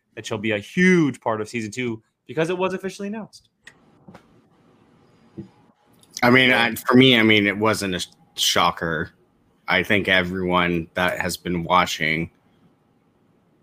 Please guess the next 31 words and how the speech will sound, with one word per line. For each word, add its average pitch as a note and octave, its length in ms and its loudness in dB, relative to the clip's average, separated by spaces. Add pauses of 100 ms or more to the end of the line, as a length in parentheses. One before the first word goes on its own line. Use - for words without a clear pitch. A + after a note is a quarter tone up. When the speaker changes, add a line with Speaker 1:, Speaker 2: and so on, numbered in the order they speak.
(800)
Speaker 2:
was, G2 380 -4
like, E2 220 0
expecting E2+ 640 -2
it. G#1 240 -12 (160)
I A#2 80 2
think A#2 180 0
it G#2+ 40 -2
would G2 120 -2
have G2 80 2
been F#2 80 2
more G#2 260 4
shocking F2+ 400 0
if E2+ 140 -4
they F2+ 120 2 (140)
didn't E2+ 400 0 (260)
renew E2 380 0
it. D2 280 -2 (200)
Uh, D#2+ 460 0 (1000)
so, D2+ 520 -2 (440)
yeah. G2+ 220 0 (720)
I'm G2+ 100 -4
curious G#2+ 400 4
to - 40 -4
see G2 200 0
where F#2 120 2
they E2+ 120 2
go D#2 180 0
after D2+ 320 -4
this D2+ 400 -6
with D2 160 -12
it. C#2 240 -6